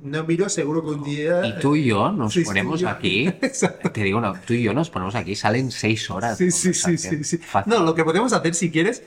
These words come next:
Speaker 1: es repetir.
Speaker 2: Hecho.
Speaker 1: Hacemos unos cuantos y vuelves,
Speaker 2: Hecho.
Speaker 1: ¿eh?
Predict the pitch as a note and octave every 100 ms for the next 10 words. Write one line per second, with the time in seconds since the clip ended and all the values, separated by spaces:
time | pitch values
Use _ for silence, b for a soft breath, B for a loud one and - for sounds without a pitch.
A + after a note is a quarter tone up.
0 | B C#3 D3+ E3+ F3 C3+ A#2+ C3 F#3 C#3
1 | - D#2+ F3+ D3+ F3+ G#3 F3 - F#3+ F#3
2 | E3 A3 - - _ F3 C#3 B2 A#2+ G#2+
3 | E3+ - - B2+ C#3 -